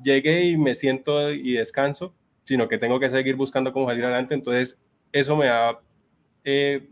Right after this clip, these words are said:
mantenido en, en ese, en ese ciclo de, de ser constante con las cosas. Por eso, si ustedes se dan cuenta, trato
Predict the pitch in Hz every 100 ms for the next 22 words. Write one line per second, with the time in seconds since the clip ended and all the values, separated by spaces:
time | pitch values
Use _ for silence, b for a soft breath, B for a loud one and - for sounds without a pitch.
0 | _ 127 123 117 117 113 117 120 135 139
1 | 123 113 110 135 127 117 120 139 135 156
2 | 156 147 147 - b b b _ 117 113
3 | 107 107 104 101 98 - 113 107 104 104
4 | 127 127 _ _ - 147 143 147 139 139
5 | 156 113 - 143 123 - 117 113 127 131
6 | - b b _ 123 104 - 123 120 113
7 | 123 120 123 120 127 127 120